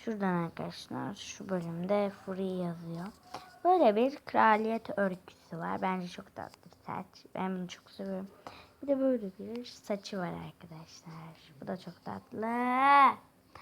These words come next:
Arkadaşlar. Burada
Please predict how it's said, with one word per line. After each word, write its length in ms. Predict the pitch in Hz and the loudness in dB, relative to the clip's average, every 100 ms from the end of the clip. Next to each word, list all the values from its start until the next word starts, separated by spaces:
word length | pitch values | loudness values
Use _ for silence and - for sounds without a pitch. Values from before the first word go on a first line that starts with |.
| - | 2
Arkadaşlar. 1300 | - 226 220 208 240 202 202 202 - - 226 262 370 440 - _ _ - - _ _ _ _ _ _ _ _ _ _ _ _ _ _ _ _ - | 6 6 4 0 -2 2 2 2 -4 -8 -4 -2 -2 -6 -16 _ _ -20 -20 _ _ _ _ _ _ _ _ _ _ _ _ _ _ _ _ -6
Burada 540 | 285 285 214 202 240 | -2 -2 0 0 0